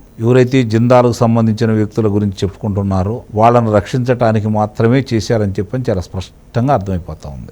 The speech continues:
వాళ్ళిద్దరికి ఉన్నటువంటి ఏయో విషయాలను దృష్టిలో పెట్టుకొని ఆ అమ్మాయిని ఈ విధంగా బెదిరించారు. బెదిరించినప్పుడు ఆ అమ్మాయి మూడు నెలలు కూడా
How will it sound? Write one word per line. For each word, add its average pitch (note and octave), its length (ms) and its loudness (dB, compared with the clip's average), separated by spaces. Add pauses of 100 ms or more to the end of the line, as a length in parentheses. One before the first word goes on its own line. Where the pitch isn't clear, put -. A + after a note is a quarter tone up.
వాళ్ళిద్దరికి A2+ 540 2
ఉన్నటువంటి A#2+ 400 2
ఏయో A#2+ 340 4
విషయాలను A2 540 2
దృష్టిలో G2+ 280 -2
పెట్టుకొని A2 540 -6 (220)
ఆ G#2+ 40 -2
అమ్మాయిని A2 440 0
ఈ G2+ 40 0
విధంగా G#2 220 -2
బెదిరించారు. E2 720 -8
బెదిరించినప్పుడు A2 960 -2 (180)
ఆ G#2 40 2
అమ్మాయి B2 520 4
మూడు A#2 340 0
నెలలు A2+ 340 2
కూడా A2 360 2